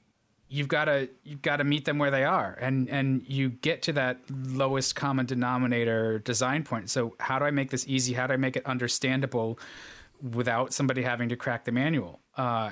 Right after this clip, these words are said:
and, and that's really, really hard. So I'm not, um, really casting too much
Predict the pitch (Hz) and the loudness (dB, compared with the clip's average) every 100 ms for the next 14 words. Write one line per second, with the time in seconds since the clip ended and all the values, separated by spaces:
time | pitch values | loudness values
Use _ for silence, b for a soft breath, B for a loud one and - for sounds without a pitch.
0 | - 127 123 - 139 139 127 123 220 226 | -4 -2 -2 -2 -2 -2 -2 0 2 2
1 | 160 143 127 143 120 95 - 135 139 139 | 2 2 0 2 0 0 -2 0 2 2
2 | 127 - _ 139 139 120 113 107 101 - | 0 -4 _ -6 -2 0 0 -2 -6 -10
3 | _ _ _ _ - - - 165 160 139 | _ _ _ _ -20 -20 -6 0 0 0
4 | - 135 - 143 143 127 110 - | 0 0 0 0 2 2 0 -4